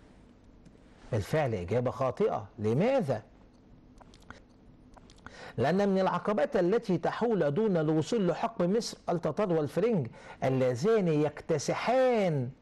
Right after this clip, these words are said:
الدول العربية لنهب ثروات العرب. تخير الصواب مما بين القوسين فيما يلي. خلي بالك قلنا السؤال ممكن يأتي صواب أم خطأ، والسؤال رقم ب يأتي تخير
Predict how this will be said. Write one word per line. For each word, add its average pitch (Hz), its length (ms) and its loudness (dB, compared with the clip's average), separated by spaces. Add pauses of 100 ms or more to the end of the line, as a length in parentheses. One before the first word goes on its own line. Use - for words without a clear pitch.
(120)
الدول 127 380 0
العربية 123 680 0 (1200)
لنهب 120 380 0
ثروات 113 540 0
العرب. 170 340 2 (1700)
تخير 220 420 2
الصواب 151 600 0
مما 156 300 4
بين 160 380 0 (180)
القوسين 147 600 0
فيما 170 340 2
يلي. 135 220 0 (640)
خلي 107 260 0
بالك 131 300 0
قلنا 110 200 0
السؤال 131 320 0
ممكن 123 320 0
يأتي 135 280 0
صواب 113 480 0
أم - 80 -4
خطأ، 196 340 -4 (640)
والسؤال 147 340 0
رقم 120 300 -2
ب 135 40 2
يأتي 147 460 0
تخير 143 500 0